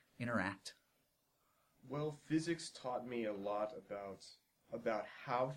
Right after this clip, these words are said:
Speaker 2: things work and how, how much depth there is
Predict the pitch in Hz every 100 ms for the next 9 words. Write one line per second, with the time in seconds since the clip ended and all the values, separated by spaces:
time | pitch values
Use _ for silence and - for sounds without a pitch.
0 | - 90 87 82 85 85 82 - _ _
1 | _ _ _ 107 101 - 120 113 110 107
2 | 110 - _ _ _ _ _ _ _ _
3 | _ _ _ _ _ _ _ _ 151 147
4 | 143 - - 107 104 - - 101 98 98
5 | 95 92 -